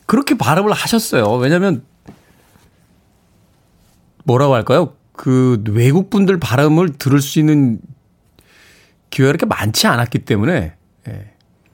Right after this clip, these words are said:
비겁한 변명인가요? 제가 대학에서 그 불어를 전공했는데, 불어에서 이제 영어 알파벳으로 R이라고 이렇게 돼 있는 스펠링 있죠. 그 이제 에흐라고 발음을 하는데 흐 발음이 납니다.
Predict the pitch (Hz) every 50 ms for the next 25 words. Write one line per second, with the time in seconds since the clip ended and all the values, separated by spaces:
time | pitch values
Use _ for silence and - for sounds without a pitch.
0 | _ _ _ _ _ _ _ _ _ _ _ _ _ _ _ _ _ _ - -
1 | 123 131 - 151 151 156 - - - 120 135 143 120 92 82 80 95 120 127 _
2 | - - - 131 156 156 - 123 127 135 139 135 175 175 170 _ _ _ _ _
3 | _ _ _ _ _ _ _ - - - 127 104 - _ - - 131 123 135 160
4 | 175 170 156 123 135 120 120 117 113 107 98 95 95 101 143 180 156 92 85 -
5 | _ _ _ _ _ _ - - - - - _ _ _ _ _ _ _ _ _
6 | - 139 - 123 123 147 160 156 151 147 202 165 185 165 123 110 117 131 143 156
7 | 160 143 120 101 107 113 110 - 147 131 123 139 196 - 65 82 92 104 117 127
8 | 131 143 139 139 123 113 107 98 - - 104 - 101 - 117 107 101 98 90 -
9 | - 170 156 120 107 92 82 - - - 151 95 80 - 139 131 123 - - 92
10 | 98 110 - - - - 180 170 151 135 120 110 110 104 101 107 104 101 92 85
11 | - - 131 95 82 82 90 113 82 - - - - - - - - - - 143
12 | 131 117 101 87 78 73 82 - 87 85